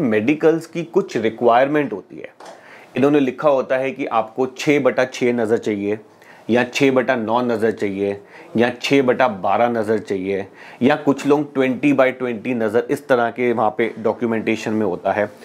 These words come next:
तो आज हम ये समझेंगे कि ये छः बटा छः नज़र और ये छः बटा नौ नज़र होती क्या है, कैसे हम लोग test करके पता करते हैं कि एक इंसान की नज़र कितनी है, और जब आप medical में जाएंगे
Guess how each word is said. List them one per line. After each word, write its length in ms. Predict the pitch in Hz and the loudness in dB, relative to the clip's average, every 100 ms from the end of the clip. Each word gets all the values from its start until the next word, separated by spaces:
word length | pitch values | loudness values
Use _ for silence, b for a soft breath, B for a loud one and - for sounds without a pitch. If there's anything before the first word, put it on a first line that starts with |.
| B B - | B B -4
तो 60 | |
आज 360 | - 147 165 226 | -2 0 0 0
हम 140 | 233 | -2
ये 100 | 233 240 | -4 -4
समझेंगे 680 | 135 120 123 156 135 113 | -4 -4 -4 -4 -2 -4
कि 220 | 135 180 | -4 -4
ये 80 | 185 | -2
छः 300 | 208 - 151 | -2 0 2
बटा 280 | 170 175 175 | 4 2 0
छः 300 | 175 - 143 | -2 -2 0
नज़र 360 | 139 113 117 131 | 0 2 2 2
और 100 | 131 | 0
ये 80 | 143 | -2
छः 280 | - 139 | -2 0
बटा 280 | 147 143 156 | 0 0 0
नौ 280 | 151 107 120 | -2 -2 0
नज़र 340 | 131 117 127 135 101 | 0 0 0 -2 -4
होती 300 | 110 107 151 | -4 0 0
क्या 200 | 139 131 | 4 2
है, 220 | 123 131 - _ _ _ B B B - - | 0 -6 -10 _ _ _ B B B -20 -2
कैसे 360 | 147 - - 196 | 0 2 4 4
हम 240 | 156 143 | 4 2
लोग 280 | 147 165 160 | 4 2 0
test 260 | 135 147 - | 0 0 -2
करके 380 | - 127 123 143 | 0 0 0 -2
पता 300 | 117 120 127 | 0 2 2
करते 360 | 123 107 - | 0 -4 -6
हैं 180 | 120 131 | -4 -4
कि 200 | 127 135 - | -4 -6 -4
एक 220 | 123 123 | -4 -4
इंसान 440 | 120 110 107 117 | -4 -2 -2 -2
की 180 | 113 127 | -2 -2
नज़र 480 | 107 101 107 110 127 - | -2 -2 0 2 0 -4
कितनी 340 | 113 - 123 117 | -8 -2 0 2
है, 200 | 117 117 B B B B B B - | -2 -6 B B B B B B -2
और 160 | 139 | 0
जब 240 | 113 156 190 | 2 4 4
आप 140 | 202 | 2
medical 540 | 127 110 143 208 196 | 0 0 0 2 2
में 180 | 180 175 | 2 -2
जाएंगे 560 | 117 101 98 95 110 175 | -2 -6 -6 -4 -2 -2